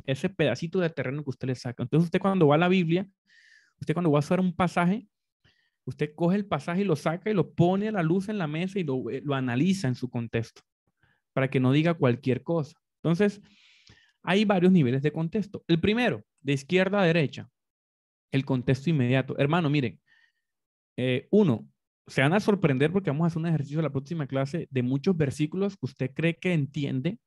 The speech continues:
que leyó, y no es la de, no, no es la interpretación definitiva. Usted va a hacer el ejercicio. No me crea a mí. Yo le puedo estar echando mentira. Usted mismo va a hacer el ejercicio.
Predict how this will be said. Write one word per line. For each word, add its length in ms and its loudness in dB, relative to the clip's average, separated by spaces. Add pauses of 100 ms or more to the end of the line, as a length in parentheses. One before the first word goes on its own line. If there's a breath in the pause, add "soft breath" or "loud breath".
que 140 0
leyó, 500 4 (840 soft breath)
y 200 2
no 180 2
es 60 2
la 100 2
de, 140 4
no, 280 -4
no 160 -2
es 100 2
la 200 0
interpretación 580 -4
definitiva. 420 0
Usted 200 -2
va 80 2
a 20 2
hacer 160 -4
el 80 0
ejercicio. 520 0
No 120 -2
me 160 -4
crea 240 2
a 40 0
mí. 160 0
Yo 120 0
le 80 -8
puedo 120 -6
estar 160 -6
echando 240 -6
mentira. 300 -4
Usted 220 -6
mismo 220 6
va 60 2
a 40 4
hacer 140 0
el 60 -2
ejercicio. 540 -6